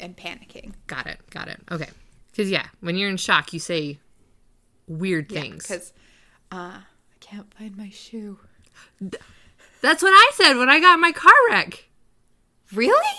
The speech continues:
Speaker 2: Yes, my shoe came off. Guys, I got in a really bad car wreck once. Like, the front of the car was gone. And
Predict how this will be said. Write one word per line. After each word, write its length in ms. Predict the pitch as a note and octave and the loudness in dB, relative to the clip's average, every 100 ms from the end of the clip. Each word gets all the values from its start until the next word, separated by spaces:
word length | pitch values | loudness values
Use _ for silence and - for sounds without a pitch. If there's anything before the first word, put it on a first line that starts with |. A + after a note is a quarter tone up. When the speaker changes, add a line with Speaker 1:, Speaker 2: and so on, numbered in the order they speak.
| F#5+ | -12
Speaker 2:
Yes, 360 | - D4 F4 - | -6 -4 -4 -2
my 160 | A#3+ B3 | -2 -2
shoe 300 | - D4+ F4+ | -2 -2 -2
came 320 | - C4+ G#3 - _ | -4 -8 -8 -12 _
off. 420 | G#3+ G#3+ - - - G3+ | 0 0 0 -8 -12 -6
Guys, 180 | G3 | -6
I 80 | G3 | -6
got 200 | F#3+ G3 | -6 -6
in 60 | F#3 | -6
a 40 | |
really 260 | E3+ F3+ F#3 | -6 -6 -4
bad 240 | G3+ F#3+ | -4 -6
car 240 | - F#3 F3+ | -2 0 0
wreck 220 | D#3+ D#3+ | -4 -8
once. 320 | D#3+ D3+ - - | -10 -10 -14 -12
Like, 300 | E3 D#3+ - | -10 -10 -12
the 80 | E3+ | -16
front 280 | _ F3 F#3 | _ -6 -4
of 60 | |
the 80 | G3+ | -8
car 340 | G#3+ - F#3+ | -4 0 2
was 280 | F3 D#3+ - - E3 | 0 -6 -10 -14 -10
gone. 540 | D3+ F3 D#3+ D3 D3 D#3 - - - - - _ | -4 -2 -2 -4 -10 -16 -20 -20 -20 -20 -20 _
And 400 | G3 F#3+ F#3 F3+ | -4 -2 -4 -6